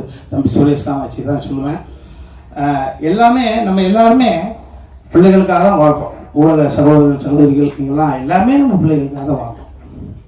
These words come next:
ஆஹ், ஏன்னா அந்த பிள்ளைகள் எந்த பிள்ளையும் நம்மளை கேட்க மாட்டாங்க. நம்ம சந்தோஷமா இருந்தோம், எப்ப சந்தோஷமா இருந்தோம் உருவான்னு யாருக்கு தெரியும்? உன்னை நான் எதிர்பார்த்து வளர்த்தது,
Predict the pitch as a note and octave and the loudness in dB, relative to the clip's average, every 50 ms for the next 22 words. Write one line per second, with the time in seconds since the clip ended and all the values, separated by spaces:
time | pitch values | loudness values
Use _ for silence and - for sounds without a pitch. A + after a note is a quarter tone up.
0 | - - C#3+ C#3 C#3 C3 A#2+ A#2+ B2+ F3 G#3 A#3+ B3 A#3+ G#3+ F3+ - A#3+ A#3+ B3 | -14 -10 -8 -6 -6 -6 -6 -4 -2 0 2 2 2 2 0 0 0 2 4 4
1 | A#3+ A3+ G3 F#3+ G#3 G#3+ A3+ - G#3 G#3 G#3 A3 A3 G3 F3+ F3 E3+ E3+ D3+ F3 | 4 4 2 2 2 2 2 0 2 2 2 2 2 0 0 0 -2 -2 -2 -4
2 | F3 E3+ D3+ C#3+ C#3 B2 - - G#2+ G#2+ B2 A#2+ B2 D3 G3+ A3+ - - - - | -6 -8 -6 -4 -4 -4 -4 -6 -12 -14 -14 -10 -6 -6 -4 -4 -6 -8 -12 -20
3 | - - - - C#3+ - A3+ A3+ G3+ G3 A3 G3+ F#3+ F#3+ F#3 F3 - - - - | -20 -16 -10 -8 -4 0 2 2 4 2 2 0 0 -2 -2 -4 -4 -4 -4 0
4 | - B3 G#3 G3 G#3+ A3 A3 A3 G#3+ G#3+ G#3+ G#3 G#3 G#3 G#3 A3 G#3 G3 G3+ G3+ | 0 0 2 4 2 4 4 4 2 4 4 4 2 2 2 2 2 4 4 2
5 | G3+ G3+ G3+ F#3+ F3+ F3+ G3 G3 F#3+ F3 E3+ D#3 C#3+ - - - - - - - | 2 0 0 -2 -2 -2 -2 -2 -2 -4 -6 -6 -6 -8 -14 -20 -20 -20 -20 -20
6 | - - - - - - - - - - - - - - - - - B2+ B2 B2 | -20 -20 -20 -20 -20 -20 -20 -20 -20 -20 -20 -20 -20 -20 -20 -18 -12 -10 -8 -8
7 | B2+ C3+ C#3 C#3 C#3 D3 D3+ D#3 - - E3 F3 F3 F3+ F#3+ F3 F3+ G3+ G#3+ A3 | -6 -6 -6 -4 -4 -4 -2 -2 0 0 0 0 -2 -2 -4 -2 0 -2 0 0
8 | C4 B3 B3 | -2 0 0